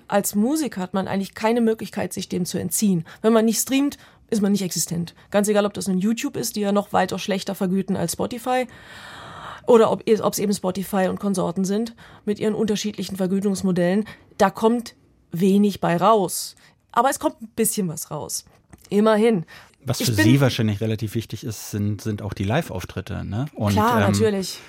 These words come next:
Speaker 2: vielleicht sprechen wir da noch mal kurz drüber. Am Freitag treten Sie auf in Berlin. Was wird denn da auf der Bühne alles passieren? Wie viele Leute werden dann da stehen?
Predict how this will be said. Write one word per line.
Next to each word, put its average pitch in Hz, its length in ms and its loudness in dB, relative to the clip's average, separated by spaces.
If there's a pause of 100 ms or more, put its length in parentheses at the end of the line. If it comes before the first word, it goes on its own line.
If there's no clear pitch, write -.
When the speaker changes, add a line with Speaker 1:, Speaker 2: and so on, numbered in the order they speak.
(120)
Speaker 2:
vielleicht 104 260 -2
sprechen 101 200 0
wir 104 100 2
da 113 140 2
noch 135 80 4
mal 107 140 0
kurz - 260 -2
drüber. 107 240 0
Am 101 120 0
Freitag - 360 -2
treten 110 280 0
Sie 101 140 0
auf 117 260 -4
in 131 380 2
Berlin. 123 720 0
Was 110 260 -2
wird 151 140 2
denn 139 140 0
da 107 80 0
auf 101 140 -6
der 101 120 0
Bühne 117 320 0
alles 92 220 -6
passieren? 110 460 -2
Wie 127 100 4
viele 107 220 2
Leute 95 320 -2
werden 92 180 0
dann 101 240 2
da 92 120 0
stehen? 101 380 -6